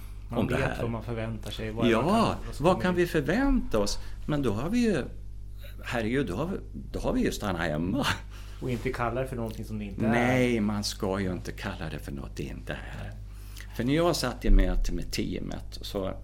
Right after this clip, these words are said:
Speaker 2: sa jag till Stefan också, "Vad, googla får du se. Det står att det är hospice." "Nej, jo då, mycket riktigt. Hospice Gävle, Gävle
Speaker 1: Mm.
Speaker 2: strand, det var som fan", sa han.
Speaker 1: Mm.
Speaker 2: Och, och när man tittar nu står det fortfarande där som Lena Lundgren
Speaker 1: Mm.
Speaker 2: sa, va?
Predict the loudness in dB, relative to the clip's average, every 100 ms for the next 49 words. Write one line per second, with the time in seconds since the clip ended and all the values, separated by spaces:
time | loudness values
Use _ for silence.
0 | -10 -8 -6 -6 -6 -8 -6 -6 -6 -6
1 | -6 -8 -8 -8 -10 -10 -10 -8 -8 -8
2 | 0 2 4 4 2 0 2 6 6 6
3 | 4 2 0 -4 0 0 2 2 2 0
4 | 0 0 0 0 -2 -2 -2 -4 -2 -2
5 | 0 0 0 0 0 2 0 2 0 2
6 | -2 -2 -2 -2 -2 -12 -10 -2 0 0
7 | 0 0 0 -2 -2 -4 -4 2 4 4
8 | 0 -2 -2 0 0 0 -2 -2 -4 -4
9 | -2 -4 -4 -8 -8 -8 -6 -4 -2 -4
10 | -6 -8 -10 -10 -12 -12 -12 -12 -12 -4
11 | 2 4 4 2 2 2 -2 0 2 2
12 | 6 4 6 4 6 4 4 0 2 4
13 | 4 2 2 0 2 2 2 0 0 0
14 | 0 0 0 0 0 0 -2 -2 -2 -4
15 | -4